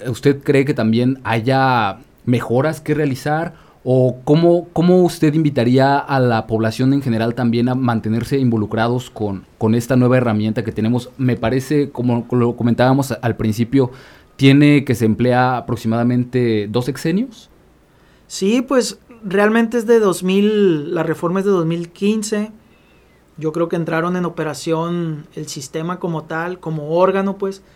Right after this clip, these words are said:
Speaker 2: entró en funciones en dos mil diecisiete, y a partir de ahí se han aprobado acuerdos. El Sistema Nacional Anticorrupción, a través de su secretaria ejecu-, secretario ejecutivo, ha aprobado acuerdos mediante los cuales se definen las políticas, los lineamientos, los criterios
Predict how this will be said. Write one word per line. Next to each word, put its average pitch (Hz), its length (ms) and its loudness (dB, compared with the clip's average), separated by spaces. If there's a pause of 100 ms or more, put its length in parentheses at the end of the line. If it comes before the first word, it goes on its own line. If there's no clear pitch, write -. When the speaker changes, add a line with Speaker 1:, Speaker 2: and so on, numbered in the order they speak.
(400)
Speaker 2:
entró 151 380 -12
en 147 80 -12
funciones 160 480 -6
en 160 100 -4
dos 147 160 -8
mil 151 160 -8
diecisiete, 185 840 -2 (600)
y 175 60 -2
a 175 100 -2
partir 160 280 -6
de 180 60 -2
ahí 180 100 -2
se 180 120 -10
han 180 400 -6
aprobado 165 480 -6
acuerdos. 190 520 0
El 170 80 -8
Sistema 165 400 -12
Nacional 160 360 -14
Anticorrupción, 170 640 -10
a 175 60 -14
través 160 200 -10
de 165 100 -12
su 160 120 -16
secretaria 156 480 -14
ejecu-, 165 240 -14 (380)
secretario 160 500 -4
ejecutivo, 196 640 -2 (920)
ha 165 160 0
aprobado 180 440 0
acuerdos 180 380 -4
mediante 165 360 -10
los 147 160 -12
cuales 160 240 -12
se 175 80 -6
definen 160 420 -8
las 160 100 -10
políticas, 180 580 -10
los 156 140 -8
lineamientos, 151 560 -14
los 151 140 -12
criterios 170 560 -8